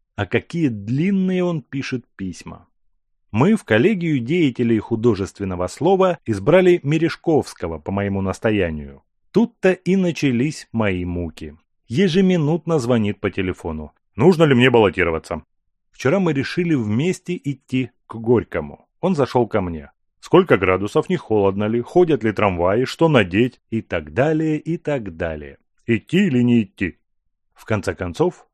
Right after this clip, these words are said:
мы пошли. Он, как старая баба, забегал во все ловчонки, нет ли дешёвого кофею. В конце концов, сел у летнего сада на какие-то доски и заявил, что дальше не идёт.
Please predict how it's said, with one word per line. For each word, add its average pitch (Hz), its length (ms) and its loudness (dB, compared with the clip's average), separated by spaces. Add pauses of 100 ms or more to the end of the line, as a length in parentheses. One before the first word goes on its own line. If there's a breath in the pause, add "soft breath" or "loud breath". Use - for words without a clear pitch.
мы 147 140 -4
пошли. 78 480 -8 (540)
Он, 165 280 2
как 101 240 -2
старая 165 440 0
баба, 90 580 0
забегал 101 600 0
во 113 160 0
все - 220 -4
ловчонки, 95 920 -6
нет 180 380 0
ли 196 80 -2
дешёвого 160 540 0
кофею. 82 640 -4
В - 40 -20
конце 101 280 -6
концов, 160 420 -2 (320)
сел 220 380 -4
у 131 100 -2
летнего 113 460 0
сада 113 340 0
на 90 140 -6
какие-то 90 440 -10
доски 170 640 -4
и 165 140 -2
заявил, 107 720 -2 (140)
что - 240 -6
дальше 131 500 0 (140)
не 123 260 -2
идёт. 76 320 -16